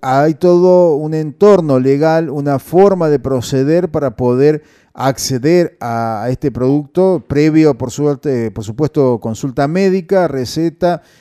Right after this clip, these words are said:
eh, y que no puede uno en forma individual,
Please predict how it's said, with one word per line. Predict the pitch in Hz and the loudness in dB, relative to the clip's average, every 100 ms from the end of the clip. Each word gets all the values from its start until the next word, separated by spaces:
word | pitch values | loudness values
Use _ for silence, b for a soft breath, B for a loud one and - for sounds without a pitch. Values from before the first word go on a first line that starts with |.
| b | b
eh, | - 139 135 135 135 127 | 0 4 6 6 4 0
y | 135 127 127 127 127 123 110 | -2 0 0 0 -2 -4 -6
que | 123 | -6
no | 123 160 131 | 0 -2 0
puede | 175 190 180 165 147 139 | 2 4 4 4 2 0
uno | 131 135 156 160 156 151 135 | -2 0 0 2 4 4 2
en | |
forma | 123 156 151 151 | 2 0 0 -2
individual, | 151 160 165 170 196 196 214 | -4 -4 0 4 6 4 2